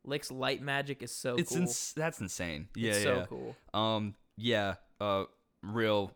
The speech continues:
Speaker 2: probably with paint magic because he can copy literally any magic that he sees on the battlefield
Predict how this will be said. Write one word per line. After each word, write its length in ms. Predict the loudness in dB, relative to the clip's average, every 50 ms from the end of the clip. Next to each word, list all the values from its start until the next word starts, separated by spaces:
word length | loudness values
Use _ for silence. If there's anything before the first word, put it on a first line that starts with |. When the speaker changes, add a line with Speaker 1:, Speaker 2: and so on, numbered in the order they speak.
| -16 -16
Speaker 2:
probably 560 | -6 -2 0 0 0 0 -2 -4 -2 -2 -2
with 200 | -2 -4 -6 -2
paint 280 | -2 0 0 0 0 0
magic 420 | 0 0 0 0 0 -4 -6 -4
because 600 | -6 -10 -6 -2 0 0 2 2 0 0 -4 -6 -6
he 180 | -4 -4 -4
can 180 | -4 -4 -6 -6
copy 760 | -6 -8 -4 -2 -2 -2 -2 -2 -4 -2 -2 -2 -2 -4 -6 -10 _ _ _ _ _ _ _ _ _ _
literally 340 | -8 -4 -2 0 0 0 0 0
any 160 | 0 -2 -2 0
magic 400 | 0 2 2 2 0 -2 -6 -6
that 80 | -6
he 80 | -6 -6
sees 340 | -8 -6 -4 -2 -2 0 0
on 80 | 0 -4
the 60 | 0
battlefield 760 | 2 4 4 4 2 0 -2 -4 -4 -2 -2 -2 -4 -6